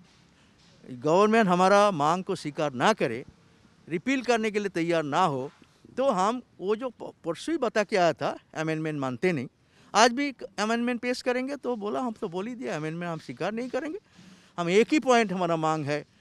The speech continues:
इसको स्वीकार करो। तब दूसरा मांग हमारा है किसान का, एमएसपी का मांग है, पराली जलाने का सवाल है, ये सब बहुत सारे मांग है। मगर ये पहले मांग पूरा हो कि तब दूसरे तीसरे एजेंडा आएगा। जब पहले कोई सीक-, फैसला नहीं होगा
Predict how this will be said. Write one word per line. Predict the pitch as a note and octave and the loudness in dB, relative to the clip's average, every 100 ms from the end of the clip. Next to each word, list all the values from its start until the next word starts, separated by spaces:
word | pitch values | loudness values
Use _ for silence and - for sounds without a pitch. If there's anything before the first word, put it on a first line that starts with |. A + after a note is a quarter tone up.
| _ _ - | _ _ -18
इसको | - C#3+ | -8 -8
स्वीकार | - C3 F3+ | -4 4 4
करो। | G3+ B3+ F4 - _ - | 6 2 0 -6 _ 4
तब | C4 D4+ | 6 6
दूसरा | F#3 A#3 D#4+ | 2 -2 0
मांग | E4 E4 | 2 2
हमारा | E4 D#4+ | 4 2
है | C#4+ D#4 | 6 6
किसान | C#4 G#3+ E3+ C3 | 6 0 -4 -4
का, | A2+ | -6
एमएसपी | B2+ F3+ E3 - E3 | -4 -2 -4 -6 -8
का | D#3 | -4
मांग | D3 C#3+ C#3+ | -2 -2 -2
है, | C#3 B2+ A#2+ _ _ _ _ _ E3 | -4 -4 -6 _ _ _ _ _ -2
पराली | E3+ F3 E3+ F3 | 4 4 4 0
जलाने | D#3 E3 D3+ D#3 | 0 0 0 -2
का | D3+ | -4
सवाल | C3+ C3+ C3+ C#3 | -4 0 0 0
है, | C3+ C3+ | -2 -4
ये | |
सब | G3+ D4+ | 0 0
बहुत | C#4 C#4 | 2 -2
सारे | - C4 | 0 2
मांग | A#3+ G#3 F#3+ | 4 4 4
है। | D#3 - - _ | 0 -2 -18 _
मगर | F#3+ C4 A3+ D3 | 2 2 2 2
ये | F#3 B3 | 6 6
पहले | - D#3 D#3 G#3+ C#4+ | 4 -2 0 0 2
मांग | A3+ G#3 B3 A#3 - _ _ - | 2 0 0 -6 -14 _ _ -8
पूरा | E3 F3+ | 0 0
हो | D3 D#3 G#3 | 2 2 2
कि | - D#4 F#4+ _ _ _ _ | 2 -2 -2 _ _ _ _
तब | C#4 A#3 | 4 4
दूसरे | F3 F#3 G#3 | -4 0 0
तीसरे | E3+ D#3+ D#3+ | 0 -2 -2
एजेंडा | C#3 C3 A#2 G#2 | -2 -4 -4 -6
आएगा। | F#2+ F2+ - _ _ _ | -8 -14 -20 _ _ _
जब | D3 F#3 | -4 -2
पहले | D#3+ D#3+ A#3+ C4+ | 0 0 2 2
कोई | A#3+ _ A#3+ | 0 _ -8
सीक-, | - G3+ - D#3 - B2 | -8 -10 -8 -10 -10 -14
फैसला | B2 - - E3+ - B3 B3 | -16 -14 -4 0 4 4 4
नहीं | G3+ C4 | 4 6
होगा | G3+ D3 | 6 4